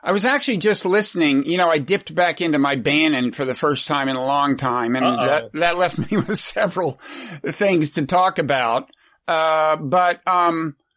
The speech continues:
Speaker 1: one is that they had this guy on, Robert Malone, who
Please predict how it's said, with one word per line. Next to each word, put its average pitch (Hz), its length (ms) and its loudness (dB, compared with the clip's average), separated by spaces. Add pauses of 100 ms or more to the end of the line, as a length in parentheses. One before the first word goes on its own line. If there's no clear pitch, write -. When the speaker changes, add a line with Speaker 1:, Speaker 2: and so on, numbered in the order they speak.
(140)
Speaker 1:
one 247 320 2
is 185 160 0
that 185 160 0
they 180 160 2
had 190 260 0
this 185 220 -2
guy 170 380 0
on, 147 680 2 (380)
Robert 160 360 2
Malone, 139 560 0 (140)
who 160 320 4